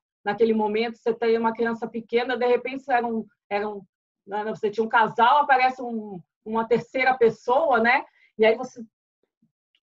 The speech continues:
que dá trabalho, que você não conhece, tem que, começa a conhecer. Então, assim, é importante o suporte, é importante os dois pais na, naquele momento. Então, acho insuficiente essa, esse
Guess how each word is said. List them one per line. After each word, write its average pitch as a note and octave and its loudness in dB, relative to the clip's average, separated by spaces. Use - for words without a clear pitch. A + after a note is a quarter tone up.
que A#3+ -4
dá G#3+ 2
trabalho, B3+ 4
que A#3 -12
você B3 -4
não A#3+ -6
conhece, B3+ 0
tem A#3+ -6
que, A#3 -6
começa A#3+ 0
a - -6
conhecer. A#3+ -4
Então, C#4+ -6
assim, C#4+ -6
é C4+ 0
importante F#4 -2
o - -20
suporte, F#3+ -4
é G#3+ -4
importante C4+ -4
os A#3+ -10
dois C#4 -2
pais G#3 0
na, G3+ -6
naquele G#3 -2
momento. F3+ -4
Então, A#3+ -2
acho C#4 0
insuficiente C#4 -8
essa, A3+ 0
esse G#3+ -6